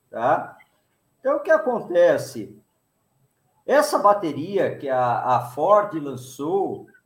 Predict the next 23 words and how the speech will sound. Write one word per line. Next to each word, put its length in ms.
né, 420
é 140
um 140
composto 1000
mais 440
moderado, 1000
que 140
também 640
apresenta 1120
alta 480
eficiência 880
energética, 1000
né? 480
Claro 720
que 160
todo 360
mundo 840
faz 300
a 60
propaganda 760
do 140
seu 260
peixe, 540